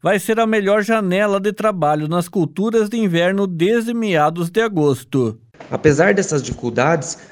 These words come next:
Speaker 2: a previsão é que o sol prevaleça entre sábado e quarta-feira, podendo gerar a melhor janela de trabalho para as culturas de inverno desde meados de agosto.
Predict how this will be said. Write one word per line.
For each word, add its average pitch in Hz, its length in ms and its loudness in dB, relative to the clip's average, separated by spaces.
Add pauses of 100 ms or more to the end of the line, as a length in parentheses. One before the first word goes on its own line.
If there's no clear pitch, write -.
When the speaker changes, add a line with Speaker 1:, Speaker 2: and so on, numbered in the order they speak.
Speaker 2:
a 131 80 -6
previsão 139 420 2
é 170 40 0
que 160 100 -4
o 143 40 -4
sol 143 180 -2
prevaleça 156 640 0
entre 143 200 -4
sábado 156 500 -2
e 156 40 -4
quarta-feira, 147 680 0 (300)
podendo 135 320 6
gerar 143 300 2
a 156 40 2
melhor 147 440 4
janela 165 400 2
de 151 100 -2
trabalho 139 420 0
para 139 140 -4
as 131 100 -6
culturas 127 400 -4
de 120 60 -4
inverno 131 400 2 (340)
desde 185 480 6
meados 156 460 0
de 160 100 4
agosto. 117 640 -2